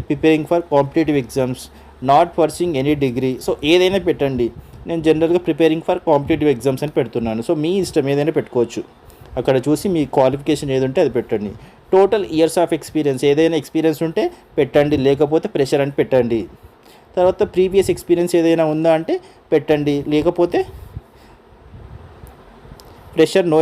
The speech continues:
experience" అని కూడా పెట్టుకోవచ్చు. తర్వాత కరెంట్ సీటీసీ, మీరు ఏదైనా జాబ్ చేస్తే సీటీసీ మీకు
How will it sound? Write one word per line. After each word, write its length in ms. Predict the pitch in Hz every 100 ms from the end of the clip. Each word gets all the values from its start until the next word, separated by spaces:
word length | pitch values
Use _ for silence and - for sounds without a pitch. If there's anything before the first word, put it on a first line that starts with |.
| 156
experience" 420 | - 175 151 147 147
అని 60 |
కూడా 200 | 143 160 -
పెట్టుకోవచ్చు. 540 | 135 - 135 120 - 110 - - - - - -
తర్వాత 220 | 175 175
కరెంట్ 400 | 208 196 160 180
సీటీసీ, 520 | - 175 160 156 170 143 - - - - -
మీరు 140 | 156 160
ఏదైనా 320 | 156 160 160
జాబ్ 340 | 147 147 147
చేస్తే 380 | 156 147 202 359 - - - -
సీటీసీ 440 | - 156 160 151
మీకు 400 | 143 139 147 143